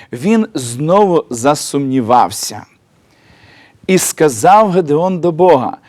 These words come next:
«Нехай не запалиться гнів твій на мене, нехай я скажу тільки цей раз,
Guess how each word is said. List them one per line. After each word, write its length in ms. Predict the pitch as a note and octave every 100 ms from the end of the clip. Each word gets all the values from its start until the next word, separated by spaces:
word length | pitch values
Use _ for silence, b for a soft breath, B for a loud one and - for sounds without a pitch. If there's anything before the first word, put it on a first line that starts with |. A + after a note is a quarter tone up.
| b b
«Нехай 520 | C#3 E3 - G#3 G3+ -
не 180 | D#3+ F#3
запалиться 840 | D#3 E3+ - A#3 A#3 A3+ - A3
гнів 420 | G3 F3+ A3 A#3+ G#3+
твій 300 | F3+ G#3 G3+
на 140 | G3
мене, 460 | G3 G3+ D#3+ G#2 - B B -
нехай 340 | D#3 - A3
я 100 | A3
скажу 440 | G3 - A3 G3 G3+
тільки 480 | - A3+ G#3 G#3+
цей 400 | G3+ - A#3 A#3+
раз, 440 | A3+ G#3 C#3 -